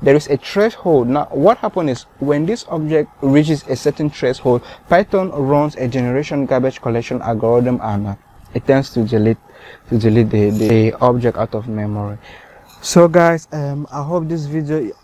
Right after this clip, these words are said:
has been informative to you, um, and I want to thank you for viewing. Um, I want to also lay on you guys, please, to support me on my Patreon, um, and also to, to share my, my video, and, and I also want to thank you for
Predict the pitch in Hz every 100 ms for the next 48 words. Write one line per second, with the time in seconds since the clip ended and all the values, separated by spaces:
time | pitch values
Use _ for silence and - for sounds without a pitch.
0 | _ 135 131 127 127 131 123 131 127 139
1 | - 143 - 127 120 127 123 120 117 127
2 | 131 139 156 135 117 - 127 131 - 127
3 | 123 127 - - - 120 113 110 123 120
4 | 107 117 - 120 180 160 127 139 147 143
5 | 151 143 127 139 135 135 127 - 139 131
6 | - 120 113 - 170 - 139 139 143 139
7 | 127 117 113 - 127 127 - 131 - 120
8 | 110 113 117 120 135 143 131 117 107 -
9 | - - - - - - - 151 147 139
10 | 113 110 120 147 120 113 110 110 123 127
11 | 131 135 156 117 117 120 - 117 107 127
12 | - 135 127 123 120 - 120 120 127 120
13 | 127 110